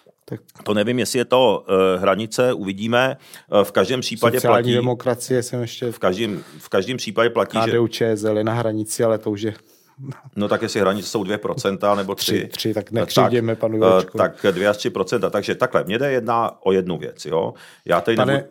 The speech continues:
Speaker 1: Okamuro, s kým do vlády? Říkáte,
Speaker 2: Přesně,
Speaker 1: tak.
Speaker 2: přesně. Já tady nebudu rozsuzovat preference stran pod pět procent, ale jde o to, mně jde o jednu věc, aby nepropadly hlasy.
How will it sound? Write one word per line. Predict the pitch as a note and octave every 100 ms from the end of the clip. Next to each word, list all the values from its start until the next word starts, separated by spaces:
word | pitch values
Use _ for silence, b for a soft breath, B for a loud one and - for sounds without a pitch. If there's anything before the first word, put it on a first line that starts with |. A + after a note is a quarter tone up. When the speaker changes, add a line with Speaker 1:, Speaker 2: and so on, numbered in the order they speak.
| _
Speaker 1:
Okamuro, | - A#2 G#2
s | -
kým | - D3+ C#3+
do | C3
vlády? | A#2+ A#2+ G#2+ G2
Říkáte, | - A#2+
Speaker 2:
Přesně, | A2+ F#2 F#2 E2
Speaker 1:
tak. | G2+ F#2+
Speaker 2:
přesně. | - - F#2
Já | E2+
tady | A2+ A2
nebudu | A2+ A#2
rozsuzovat | G2 - F#2+ G#2 G#2+
preference | G2 - G2+ G2 A2 G#2
stran | - G2
pod | G2 F#2
pět | G#2+
procent, | - - - F#2 B2+ - B B -
ale | F#2+ G2
jde | A#2+
o | G2+
to, | - G2 G2+
mně | G2+
jde | G2+ -
o | F#2+
jednu | F2+ E2
věc, | D2 -
aby | F2 F#2
nepropadly | F#2 - F#2 G2 F2 F#2
hlasy. | E2 - -